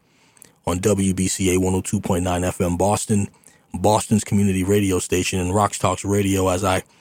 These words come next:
just spent the last several minutes unpacking, is again an extension of Children's Services of Roxbury's webinar series, Rox Talks, which is a forum designed to give us space to unpack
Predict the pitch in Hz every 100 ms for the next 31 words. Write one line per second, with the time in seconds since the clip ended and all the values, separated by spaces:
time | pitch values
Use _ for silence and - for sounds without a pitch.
0 | - - _ - - - 95 92 95 98
1 | 95 104 98 95 95 90 - - _ -
2 | - 92 - 120 113 - 95 92 _ _
3 | _ - _ _ 98 98 101 95 90 -
4 | - 127 135 - 107 95 - 107 95 101
5 | 104 98 90 92 87 98 - 95 92 92
6 | 92 98 98 95 90 - 92 90 90 101
7 | 113 - - 87 92 - - _ _ _
8 | - _ _ - 92 98 87 85 - -
9 | 113 110 110 98 98 95 107 104 95 92
10 | - _ - - - 98 110 104 104 -
11 | - - _ _ - - - 120 98 -
12 | - - _ _ _ _ _ - - 101
13 | 92 - - 101 - -